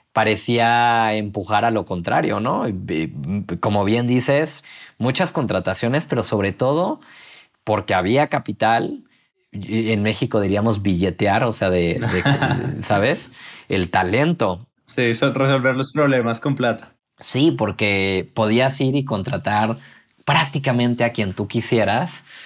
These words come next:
Speaker 1: siempre con el precio correcto, ¿no? Y, y me encanta que estés reforzando esto como un acierto, además de la cultura. Escucho algunas cosas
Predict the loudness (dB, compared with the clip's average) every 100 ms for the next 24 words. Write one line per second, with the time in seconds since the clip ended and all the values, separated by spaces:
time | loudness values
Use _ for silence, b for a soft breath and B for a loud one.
0 | B -4 0 2 2 0 -2 -2 0 -2
1 | -2 -4 -2 -2 -2 -4 -6 -4 -6 -8
2 | B B B B B -2 2 2 4 2
3 | 2 2 2 0 0 2 2 0 -2 -2
4 | -6 -2 -2 0 -2 -2 -4 -2 0 0
5 | 0 -2 -4 -2 -2 0 -2 0 0 0
6 | 0 0 -2 B B B B 0 2 2
7 | 0 0 0 0 -2 -4 0 2 2 -2
8 | -10 _ b b b b _ -2 -2 -2
9 | -4 -2 0 0 -2 0 2 2 0 0
10 | -2 -10 _ _ -2 0 0 -2 -4 -12
11 | -20